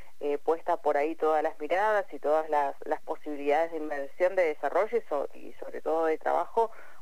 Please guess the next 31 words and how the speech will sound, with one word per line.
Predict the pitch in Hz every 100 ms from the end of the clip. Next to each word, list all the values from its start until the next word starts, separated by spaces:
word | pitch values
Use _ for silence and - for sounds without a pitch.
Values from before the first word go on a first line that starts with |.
| -
para, | 160 143 139 131 131 - -
para | 135 135
los | 139
habitantes | 143 139 143 156 170
de | 160
la | 147
localidad | 135 127 131 139 156
y | 247
para | 202
la | 147
gente | 151 165 175 185
que, | 165 175 - - - - -
eh, | 73 71 76 - -
con | 165
esto, | 196 - -
¿no? | 151 175
Con | 165
la | 156
esperanza | - 139 156 180 180
de, | 160 151 143
de | 139
encontrar | 147 139 147 147 165 170
un | 170
futuro | 156 156 160 165
mejor | 160 - 196
o | 196
de | 151
forjar | - - 160
un | 160
futuro | 165 - 156
mejor, | 160 - 196